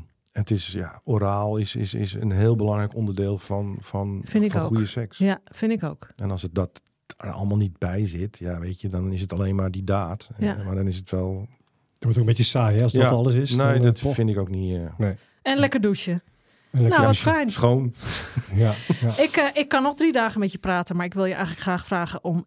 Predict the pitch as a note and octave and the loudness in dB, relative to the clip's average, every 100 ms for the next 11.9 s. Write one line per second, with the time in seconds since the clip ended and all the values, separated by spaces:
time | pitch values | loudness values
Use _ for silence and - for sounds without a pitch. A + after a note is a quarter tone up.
0 | _ B3+ D#4 C4 D#3+ - _ _ _ _ | _ 0 2 2 0 -6 _ _ _ _
1 | _ - - A3 - - _ - - F3 | _ -20 -2 0 0 -8 _ -8 -4 -2
2 | F#3 E3+ E3+ F#3+ G#3 G#3+ F#3+ F#3 E3+ F3+ | 0 0 0 0 -2 -2 -2 -2 -2 -4
3 | E3+ E3 D#3 F#3 G#3 G3+ F#3+ - F3 E3 | -4 -6 -6 -2 -2 0 -4 -4 -6 -6
4 | D3+ - D#3 E3 E3 D#3+ - _ _ - | -6 -8 -8 -8 -10 -14 -20 _ _ -8
5 | - - _ - G#3 - G#3 F#3+ F3+ F3+ | -8 -10 _ -2 -2 0 -2 0 0 0
6 | E3 E3+ D#3+ - D#3 - - _ - - | -2 -6 -8 -10 -10 -14 -20 _ -18 -18
7 | _ - B2+ B2 B2 B2 A#2+ A2+ G#2+ G#2 | _ -4 0 0 0 0 0 0 -2 -4
8 | G2 E2 _ - F#2+ C3 B2 F2 D#2 _ | -8 -12 _ -4 0 2 2 -2 -8 _
9 | - D3 G#2 G2 G2 A2 A2 - - - | -20 -14 -8 -2 2 2 2 -2 -12 -14
10 | _ _ - A2 - G#2+ G#2+ G2 F#2+ F#2+ | _ _ -10 -4 0 0 0 0 -2 -4
11 | F2+ F2+ F#2+ - G2 G#2+ - D#3+ - | -6 -8 -14 -10 -4 -2 -4 -8 -10